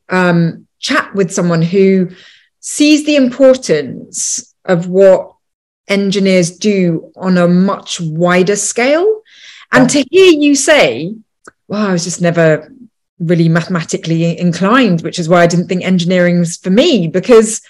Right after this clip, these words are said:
Speaker 1: there's, like, a massive gap there.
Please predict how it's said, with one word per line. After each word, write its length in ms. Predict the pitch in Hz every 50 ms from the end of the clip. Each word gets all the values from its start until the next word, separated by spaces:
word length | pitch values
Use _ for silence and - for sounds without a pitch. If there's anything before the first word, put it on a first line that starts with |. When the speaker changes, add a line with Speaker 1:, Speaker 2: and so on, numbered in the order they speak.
| - - - - - - _ _ _ -
Speaker 1:
there's, 220 | 269 381 415 -
like, 180 | 349 427 - 370
a 60 | 285
massive 840 | 262 269 302 - 302 - - - 285 269 254 247 214 - - - - - 170 160
gap 500 | 262 277 311 359 247 - - - - - - _ _ _ _ _ _ _ _ _ _ _ _ _ _ _ _ -
there. 500 | - 170 196 180 156 - 90 101 156 160